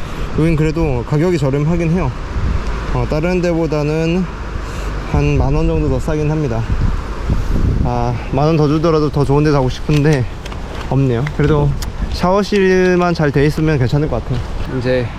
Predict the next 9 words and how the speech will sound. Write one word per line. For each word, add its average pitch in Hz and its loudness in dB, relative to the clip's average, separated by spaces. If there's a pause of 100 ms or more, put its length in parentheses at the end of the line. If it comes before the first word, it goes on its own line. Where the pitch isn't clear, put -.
(640)
텐트 185 -2
치고 139 -2 (760)
그다음에 123 -2
빨래하고 139 0 (120)
씻고, - 2 (300)
씻고 - -4
빨래하고, 160 0 (400)
그다음에 131 0 (100)
핸드폰도 143 2